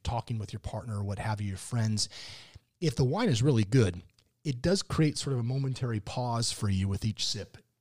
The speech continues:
even if you're in the midst of this conversation, you know, uh, with your friends. Those are the little stoppages, the little kind of respites from everyday life that we wanna create with wine. Uh,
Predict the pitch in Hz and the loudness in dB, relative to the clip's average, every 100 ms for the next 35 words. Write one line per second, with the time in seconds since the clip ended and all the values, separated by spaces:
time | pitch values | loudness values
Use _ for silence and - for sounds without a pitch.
0 | _ 160 165 151 139 131 117 120 - 127 | _ -2 0 2 2 2 2 2 0 -4
1 | 110 104 - - _ _ - 120 113 - | -2 -2 -2 -8 _ _ -4 -2 0 -2
2 | 101 - 87 - 117 104 98 - 107 92 | -2 -4 -6 -12 -8 -6 -6 -6 -6 -6
3 | 117 110 104 - 113 82 - - - - | -6 -6 -6 -4 -4 -2 -6 -8 -16 -16
4 | - - _ _ - 110 101 123 170 151 | -18 -20 _ _ -10 -8 0 6 8 6
5 | 131 131 123 110 - - _ 131 110 - | 4 4 4 2 0 -4 _ -2 -2 0
6 | 92 - - 107 113 113 101 - - 107 | -2 -4 -6 -6 -4 -2 -4 -6 -2 -2
7 | 90 95 107 - - 95 - - 101 101 | -2 -2 0 0 -2 -6 -4 -4 -2 -4
8 | 101 101 90 98 107 82 - - _ _ | -4 -4 -4 -4 -4 -4 -8 -12 _ _
9 | _ _ _ _ - - 110 113 123 135 | _ _ _ _ -18 -8 -6 2 4 4
10 | 110 104 - 113 104 98 - - 92 85 | 2 -4 -8 -6 -6 -6 -8 -12 -10 -10
11 | 80 85 - - 95 92 92 92 | -10 -14 -18 -8 -6 -2 -4 -4